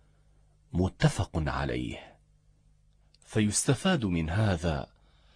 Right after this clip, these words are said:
أنه إذا خفف عنهم بالأشجار، فكيف بقراءة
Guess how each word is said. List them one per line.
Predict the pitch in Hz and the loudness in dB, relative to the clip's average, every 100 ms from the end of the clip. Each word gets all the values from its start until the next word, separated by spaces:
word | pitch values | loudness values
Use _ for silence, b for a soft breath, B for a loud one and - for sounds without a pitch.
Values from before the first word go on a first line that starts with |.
| b b b - | b b b 4
أنه | 139 165 170 147 135 | 6 6 4 4 2
إذا | 123 110 95 78 | 2 2 2 0
خفف | - 139 - 113 92 | 0 0 0 0 2
عنهم | 71 110 110 101 95 80 | 4 2 2 2 0 0
بالأشجار، | 98 92 - - 87 104 107 90 78 - _ _ _ _ _ _ | 0 0 2 2 4 4 4 2 -2 -12 _ _ _ _ _ _
فكيف | - 135 - 202 127 90 | 2 4 8 6 6 0
بقراءة | 78 85 - 90 98 104 98 | 0 -2 2 2 4 2 0